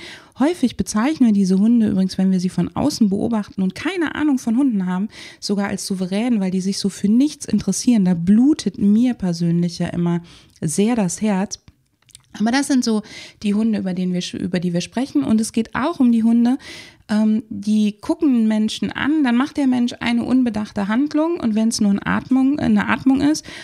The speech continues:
und dann hüpft der Hund vor und zurück und er bellt und die Stimme ist recht schrill und vielleicht schnappt er auch mal ab, er zwickt ganz gerne. Also diese Sachen. Um diese Hunde soll es heute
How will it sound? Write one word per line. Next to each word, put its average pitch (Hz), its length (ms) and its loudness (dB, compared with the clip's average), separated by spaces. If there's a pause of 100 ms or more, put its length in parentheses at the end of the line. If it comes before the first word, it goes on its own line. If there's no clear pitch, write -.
(140)
und 208 160 0
dann 214 180 -2
hüpft 349 220 -8
der 247 100 0
Hund 254 220 2
vor 262 340 -2
und 226 120 -2
zurück 285 440 -4
und 214 140 0
er 214 100 -4
bellt 247 460 0
und 220 120 0
die 208 60 -4
Stimme 240 400 0
ist - 160 -8
recht - 240 -12
schrill 254 400 -2
und 208 140 -2
vielleicht - 260 -6
schnappt 262 380 -2
er 220 100 -2
auch - 140 -6
mal 208 160 -2
ab, - 240 -4
er 196 160 -6
zwickt - 420 -8
ganz 226 260 0
gerne. 202 360 0 (400)
Also 202 300 -2 (200)
diese 214 340 2
Sachen. 151 380 -4 (800)
Um 233 100 4
diese 254 300 4
Hunde 202 300 2
soll 170 240 0
es 170 180 -4 (160)
heute 165 460 -4